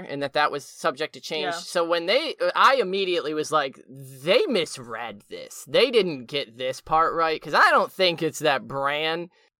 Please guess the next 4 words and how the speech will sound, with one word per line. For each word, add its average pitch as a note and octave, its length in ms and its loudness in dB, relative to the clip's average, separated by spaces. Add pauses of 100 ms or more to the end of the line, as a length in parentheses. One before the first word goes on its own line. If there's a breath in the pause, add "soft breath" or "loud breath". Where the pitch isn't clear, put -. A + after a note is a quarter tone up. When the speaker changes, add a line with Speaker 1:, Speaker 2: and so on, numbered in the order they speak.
(120)
Speaker 1:
is E3 640 -2
king F3 440 -4
of B2+ 420 -6 (260)
that. C3 800 -4